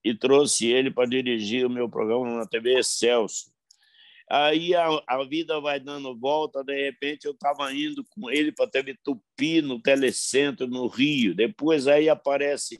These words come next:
o Walter Clark, que faz uma proposta pra nós dois, uma fortuna que eu ganharia agora, outro tipo, é, é porcentagem nos lucros, uma coisa doida. Então,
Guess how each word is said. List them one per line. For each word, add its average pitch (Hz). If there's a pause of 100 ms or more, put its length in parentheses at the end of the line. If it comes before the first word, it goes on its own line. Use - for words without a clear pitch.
(400)
o 101
Walter 139
Clark, 135
que -
faz 139
uma 139
proposta 127
pra 123
nós 127
dois, 135 (340)
uma 143
fortuna 147
que 127
eu 123
ganharia 117
agora, 107
outro 107
tipo, 113
é, 117
é 98
porcentagem 151
nos 143
lucros, 127
uma 101
coisa 135
doida. 98 (760)
Então, 202